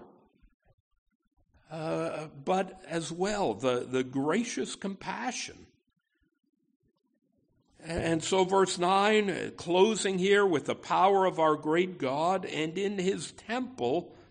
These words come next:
all cry glory." Not only his temple i-, in heaven, but, but even here. You know, in his temple, in his churches, we, we're, are, are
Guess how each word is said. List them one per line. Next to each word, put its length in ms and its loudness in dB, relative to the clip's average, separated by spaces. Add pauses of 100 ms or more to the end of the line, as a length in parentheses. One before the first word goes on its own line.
(240)
all 440 6
cry 600 -6 (480)
glory." 720 -4 (500)
Not 220 0
only 260 2
his 180 -2
temple 560 -4
i-, 60 0
in 240 -4
heaven, 560 -2
but, 340 -4
but 200 -4
even 320 -6
here. 460 -8 (680)
You 100 -6
know, 220 4
in 340 0
his 180 -2
temple, 460 -2
in 80 -4
his 160 -8
churches, 640 -10
we, 300 -2
we're, 420 -4 (160)
are, 200 -8 (140)
are 240 -10